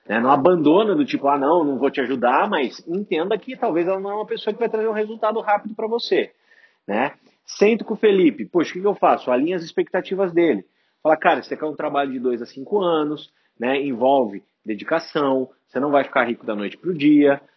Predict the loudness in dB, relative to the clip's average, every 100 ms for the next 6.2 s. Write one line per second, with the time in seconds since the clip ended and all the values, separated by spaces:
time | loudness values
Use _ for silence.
0 | -6 -2 0 4 4 4 0 _ 0 0
1 | 0 -4 -6 _ -2 0 0 -2 -2 -2
2 | -2 0 0 0 -4 -2 -4 -4 -8 -8
3 | -4 -4 -4 -6 -4 -4 -4 -4 -4 -4
4 | -6 -2 0 0 -2 -8 -8 0 2 2
5 | -2 -6 -8 -10 -10 -12 -2 2 2 4
6 | 2 2